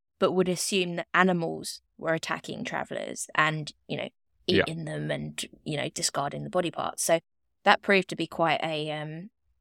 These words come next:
Speaker 1: wily strategy if it was intentional. Um,
Speaker 2: Yes.
Speaker 1: the body parts and the disappearances did not go unnoticed by the local villagers, um, but the Bean clan stayed in their cave by day and only took their victims at night.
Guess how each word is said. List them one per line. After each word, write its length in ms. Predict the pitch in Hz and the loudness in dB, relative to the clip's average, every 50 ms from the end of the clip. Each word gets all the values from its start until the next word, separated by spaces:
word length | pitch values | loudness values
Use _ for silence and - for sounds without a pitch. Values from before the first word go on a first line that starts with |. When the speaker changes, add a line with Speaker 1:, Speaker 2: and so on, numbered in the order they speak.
| _ _ _ _ _ - | _ _ _ _ _ -4
Speaker 1:
wily 500 | 196 175 185 185 185 185 180 170 160 165 | 0 2 4 6 6 6 4 4 0 -2
strategy 580 | - - 190 190 190 175 - - 147 160 - - | -2 -2 -2 -2 -2 -4 -4 -4 -6 -4 -4 -4
if 160 | 175 190 - | -4 -4 -4
it 100 | 147 - | -4 -2
was 160 | 190 190 170 | 0 0 0
intentional. 520 | 165 151 - - 156 - - - - - - _ _ _ _ _ _ _ _ _ _ _ _ _ _ _ _ _ _ _ | 0 -2 -4 -6 -8 -10 -10 -12 -16 -18 -18 _ _ _ _ _ _ _ _ _ _ _ _ _ _ _ _ _ _ _
Um, 320 | - 202 202 208 208 208 - - - - | 4 6 8 8 8 8 6 2 -4 -18
Speaker 2:
Yes. 320 | - - - - - - - _ _ _ _ _ _ _ - | -18 -18 -18 -18 -20 -20 -20 _ _ _ _ _ _ _ -4
Speaker 1:
the 140 | 208 220 220 | -2 2 4
body 200 | 220 294 311 254 | 4 4 4 4
parts 260 | - 285 262 247 247 | 4 4 4 4 2
and 80 | 247 | 0
the 40 | 233 | 0
disappearances 960 | 240 254 - 226 208 220 233 226 214 220 - - - 208 202 196 196 196 - | 0 -2 -2 -4 -6 -6 -6 -4 -4 -6 -6 -4 -4 -2 -2 -2 -2 -4 -2
did 200 | - 202 196 196 | 0 0 0 2
not 120 | 226 226 - | 0 0 0
go 140 | - 180 180 | 0 0 0
unnoticed 680 | 185 180 180 175 185 - - 262 - - - - - - - | 0 0 0 -2 -2 -4 -6 -8 -8 -8 -10 -12 -16 -4 2
by 140 | 196 185 185 | 4 4 4
the 80 | 185 | 4
local 260 | 180 175 175 - - | 2 0 -2 -4 -6
villagers, 440 | - 160 156 165 - 185 220 247 - _ _ _ _ _ _ _ _ - | -8 -6 -6 -4 -4 -4 -4 -6 -8 _ _ _ _ _ _ _ _ 6
um, 300 | 196 196 196 190 196 196 - - _ _ _ _ _ | 8 10 10 10 8 4 -2 -6 _ _ _ _ _
but 140 | - 208 208 | -4 -2 -2
the 60 | 196 | -2
Bean 280 | 190 - 247 269 277 254 | 0 2 2 2 2 2
clan 260 | 240 220 196 196 190 | 2 2 2 2 0
stayed 480 | - - - 220 214 220 208 208 202 - | -2 -2 0 2 4 4 4 2 0 0
in 160 | - 190 190 | -2 -2 0
their 140 | 180 180 185 | 0 -2 -4
cave 460 | - - 208 196 180 170 170 170 - | -2 0 2 2 2 2 0 -2 0
by 160 | - 165 165 | 0 0 0
day 440 | 165 - 196 185 175 170 175 170 - - | 2 2 4 4 6 4 4 2 0 0
and 160 | 175 175 - | -2 -2 0
only 280 | - 190 208 214 208 196 | 0 2 2 2 0 0
took 180 | - - - | -2 -6 -4
their 140 | - 175 170 | -2 -2 -2
victims 420 | 175 170 - - - 170 170 165 151 | -2 -4 -8 -12 -14 -14 -12 -10 -10
at 100 | - - | -10 -8
night. 360 | 180 180 165 - - - | -8 -10 -10 -10 -14 -18